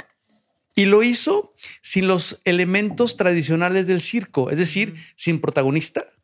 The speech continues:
Speaker 2: Sí.
Speaker 1: No era para niños, era súper caro
Speaker 2: <laughs> Es
Speaker 1: y era
Speaker 2: cierto.
Speaker 1: de noche, ¿sabes? Entonces, todos los, todas las, eh, digamos, l-, las, eh, los requisitos que esa industria marcaba, ellos decidieron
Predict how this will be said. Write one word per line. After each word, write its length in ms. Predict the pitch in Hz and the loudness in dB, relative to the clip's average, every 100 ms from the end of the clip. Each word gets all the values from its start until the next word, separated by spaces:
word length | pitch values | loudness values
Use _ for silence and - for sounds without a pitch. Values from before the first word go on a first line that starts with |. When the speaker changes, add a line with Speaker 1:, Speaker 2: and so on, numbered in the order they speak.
| _ _ | _ _
Speaker 2:
Sí. 60 | - - _ - - | -20 -20 _ -10 -2
Speaker 1:
No 260 | 160 208 | 2 4
era 180 | 233 220 | 4 2
para 160 | 185 147 | 2 2
niños, 600 | 170 202 453 - - - _ _ - - - | 2 0 -2 -6 -12 -16 _ _ -20 -18 -2
era 200 | 196 202 | 2 2
súper 340 | 160 262 269 214 | 2 0 0 0
caro 380 | 208 214 453 - - | 2 2 -2 -10 -12
Speaker 2:
<laughs> 180 | 135 - | -12 -12
Es 140 | - | -4
Speaker 1:
y 20 | 156 | 0
era 220 | 180 196 | 2 2
Speaker 2:
cierto. 0 | |
Speaker 1:
de 80 | 175 | 2
noche, 500 | 165 160 - 113 - _ _ - | 0 0 -4 -6 -16 _ _ 0
¿sabes? 440 | 165 175 302 - - - - | 2 2 0 -6 -14 -20 -6
Entonces, 480 | 151 226 226 277 - _ _ _ | 2 2 2 -2 -6 _ _ _
todos 260 | 262 294 | 2 4
los, 380 | 330 269 175 - _ | 2 2 0 -8 _
todas 280 | 202 220 262 | 0 2 2
las, 320 | 233 165 - | 2 0 -4
eh, 560 | - 156 143 151 156 - | -4 -2 -2 -4 -6 -6
digamos, 500 | 160 156 165 196 196 - _ _ _ _ _ _ _ | -2 0 0 -2 -4 -10 _ _ _ _ _ _ _
l-, 260 | - 131 139 | -2 0 0
las, 500 | 135 123 117 - - - - - - _ - | 0 0 0 -4 -12 -18 -20 -20 -20 _ -6
eh, 520 | - 67 67 - - | 0 0 0 -4 -6
los 160 | - 156 | 2 2
requisitos 1000 | 156 151 151 - - 208 - - 127 - | 2 0 -2 -2 -2 -4 -2 -2 0 -2
que 160 | - 147 | -2 -2
esa 180 | 143 | 0
industria 420 | 180 156 165 - 160 | -2 0 -2 0 -2
marcaba, 600 | 131 110 160 190 - - | -4 0 0 0 -4 -4
ellos 240 | 147 165 | -2 0
decidieron 720 | 143 127 127 127 135 139 127 | -2 -4 -2 -2 0 -2 -6